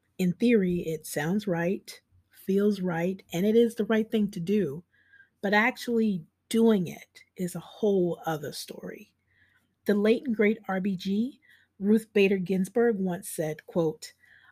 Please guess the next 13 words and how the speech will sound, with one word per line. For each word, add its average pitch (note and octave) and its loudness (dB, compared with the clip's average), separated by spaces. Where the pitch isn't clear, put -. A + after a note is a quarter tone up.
"I G3+ 0
think C#4 -2
unconscious A#3 -4
bias G3 -4
is F#3 -4
one G3 -2
of F#3+ -2
the F#3 -4
hardest G3 -4
things F3+ -2
to - -12
get E3+ -4
at," - -10